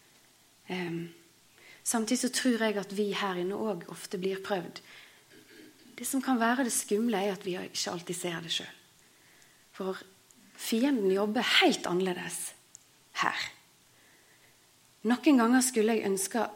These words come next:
nesten at han var mye mer synlig, selv om jeg vet at det er veldig, veldig ufint å se.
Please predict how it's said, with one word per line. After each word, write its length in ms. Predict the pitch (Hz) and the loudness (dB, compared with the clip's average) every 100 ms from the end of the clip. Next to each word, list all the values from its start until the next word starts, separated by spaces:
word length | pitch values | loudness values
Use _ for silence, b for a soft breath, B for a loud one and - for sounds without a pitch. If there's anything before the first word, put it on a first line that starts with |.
| - | -10
nesten 320 | 165 - 170 175 | -8 -8 -8 -8
at 140 | - | -4
han 100 | 175 | 0
var 80 | 175 | 2
mye 160 | 214 | 2
mer 140 | 202 170 | 0 -2
synlig, 460 | - 165 185 208 254 | 0 0 0 -2 0
selv 240 | 220 190 | 0 0
om 60 | 180 | 0
jeg 80 | 180 | -2
vet 220 | 170 170 | -6 -8
at 60 | 175 | -10
det 120 | 175 | -10
er 80 | 156 | -8
veldig, 260 | 165 190 175 | -6 -4 -4
veldig 220 | 160 165 160 | -4 -4 -6
ufint 320 | - 160 160 | -8 -10 -8
å 40 | - | -8
se. 140 | 185 | -8